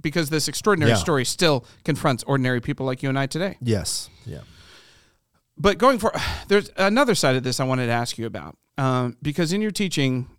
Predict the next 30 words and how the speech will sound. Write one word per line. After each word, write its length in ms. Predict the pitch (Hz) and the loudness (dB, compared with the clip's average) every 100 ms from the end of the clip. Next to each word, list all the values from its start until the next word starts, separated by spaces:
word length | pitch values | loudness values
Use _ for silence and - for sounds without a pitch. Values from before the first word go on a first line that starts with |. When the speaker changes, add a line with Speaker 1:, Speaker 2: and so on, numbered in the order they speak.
| _ | _
Speaker 1:
um, 500 | 139 131 123 120 113 - _ - | -2 0 0 -2 -4 -10 _ 2
well, 140 | 156 | 4
and 200 | 151 160 - _ - | 4 0 -6 _ -4
it, 100 | 165 | 0
we, 200 | 175 180 | 0 2
we 120 | 175 | 2
talked 240 | 196 147 | 2 0
about 220 | 131 110 | 0 0
this. 240 | 127 120 - | -2 -4 -4
We, 200 | 175 208 - | -4 -4 -4
we 240 | 214 233 _ - | -6 -6 _ -6
kind 200 | 269 277 | -2 0
of 80 | 180 | 2
went 180 | 175 | 0
back 300 | 143 143 127 - | 2 2 2 -4
for, 240 | 135 117 | -8 -6
there 180 | 180 226 | 0 2
are 60 | 226 | 4
some 180 | 269 226 | 2 0
people 240 | 226 160 | 0 2
who 80 | 147 | 2
say 220 | 135 143 | 2 2
this 200 | 147 147 | 2 0
is 100 | 135 | -2
just 200 | 147 - | -2 -2
a 40 | |
myth. 380 | 120 110 - - _ _ _ _ _ - | -4 -4 -8 -18 _ _ _ _ _ 0
Uh, 240 | 151 135 120 | 4 6 4
Speaker 2:
Right. 160 | 95 - 175 | 2 0 0
Speaker 1:
and, 180 | 185 | 0